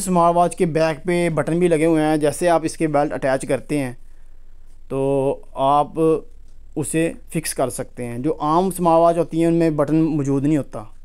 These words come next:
यानी कि स्लाइड वाला बेल्ट होता है तो वो निकल भी जाता है। इसका बेल्ट अगर आप एक दफ़ा लगाते हैं तो वो निकलेगा नहीं जब तक आप उसका बटन पुश नहीं करते। तो डिस्प्ले आपके सामने है।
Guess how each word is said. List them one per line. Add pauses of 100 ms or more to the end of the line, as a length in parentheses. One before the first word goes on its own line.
(240)
यानी
कि (460)
स्लाइड
वाला
बेल्ट
होता
है (260)
तो
वो
निकल
भी
जाता
है।
इसका
बेल्ट
अगर
आप
एक
दफ़ा
लगाते
हैं (440)
तो
वो
निकलेगा
नहीं
जब
तक
आप
उसका
बटन
पुश
नहीं
करते। (1080)
तो
डिस्प्ले
आपके
सामने
है।